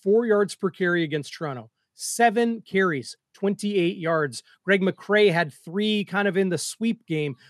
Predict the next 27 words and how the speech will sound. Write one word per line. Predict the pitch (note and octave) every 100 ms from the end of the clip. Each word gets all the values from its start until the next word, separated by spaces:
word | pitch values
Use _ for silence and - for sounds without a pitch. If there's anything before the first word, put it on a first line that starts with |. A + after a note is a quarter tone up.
| _
for | - F#3
eighteen | G3 F3 - F3+ D#3+
yards. | D3 C#3+ C3 A#2+ - _ _
Collaros | F#3+ F#3+ B3 F4 A3 -
was | A#3 F#3+
the | A#3
third | - D4 C#4+ C4
leading | C4+ C4+ B3
rusher | B3 D4 - D#3+ - _ -
with | F#3+
two | - B3+
carries | B3+ B3+ A#3
for | - A3+
eleven | G#3 A#3 C4
yards. | G#3+ A#2+ -
Johnny | - G3+ A3+
Augustine, | A3 A3 - A#3 A3+
just | D3 C3+ -
one | B2+ F3+ A#3 B3+
carry. | - G3 G#3 G3 G#3+ - - -
He | D3
did | G#3
have | F#3+ G#3
two | - G#3
catches | F#3 F#3+ - F#3+ D3+
for | F3+
nineteen. | E3 E3+ D#3 - E3+ F3